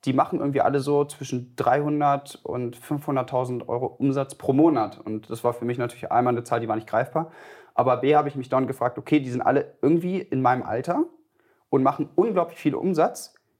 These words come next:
den sie aber auch ein Jahr oder anderthalb Jahre vorher bei Weitem noch nicht gemacht haben. Und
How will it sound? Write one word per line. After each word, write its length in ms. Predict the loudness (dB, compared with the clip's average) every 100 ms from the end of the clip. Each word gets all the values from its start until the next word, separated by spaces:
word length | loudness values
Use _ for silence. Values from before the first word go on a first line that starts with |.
| 2
den 220 | 2 4
sie 100 | 2
aber 220 | 4 2
auch 320 | 0 -2 -4 -18 -16 -16 -12 0
ein 280 | 2 2 2
Jahr 220 | 2 4
oder 140 | 2
anderthalb 360 | 2 2 0 0
Jahre 160 | 0 0
vorher 480 | 0 2 4 2 -2
bei 280 | -2 0
Weitem 280 | 2 2 0
noch 100 | 2
nicht 180 | 2 2
gemacht 320 | 0 0 -4
haben. 220 | -8 -8 -12 _ _ _ _ _ _
Und 600 | 2 2 2 0 -2 -14